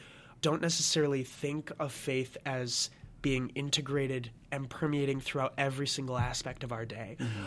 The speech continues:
Speaker 1: And so I think that offering to pray with someone else really invites them to think about their day in that way and conceive of every single moment as an opportunity for prayer,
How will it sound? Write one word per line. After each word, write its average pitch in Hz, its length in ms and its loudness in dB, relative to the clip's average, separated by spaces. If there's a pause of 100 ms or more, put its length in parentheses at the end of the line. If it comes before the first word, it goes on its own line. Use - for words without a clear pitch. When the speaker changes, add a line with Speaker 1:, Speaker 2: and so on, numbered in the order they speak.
(140)
Speaker 1:
And 160 140 2
so 185 140 10
I 175 80 12
think 220 300 2
that 165 200 6
offering 180 400 4
to - 100 -4
pray 160 220 4
with 175 140 4
someone 131 400 2
else 117 320 -2 (300)
really 160 760 8
invites 156 520 4
them 165 160 2
to 135 60 -2
think 175 280 -2
about 135 200 4
their 131 140 0
day 127 160 2
in 123 80 -2
that 120 180 -2
way 127 380 0
and 135 120 -4
conceive 143 420 2
of 139 180 -4
every 156 180 2
single 165 240 2
moment 131 480 0 (380)
as 156 140 2
an 151 60 2
opportunity 135 680 2
for 139 160 -4
prayer, 127 420 -2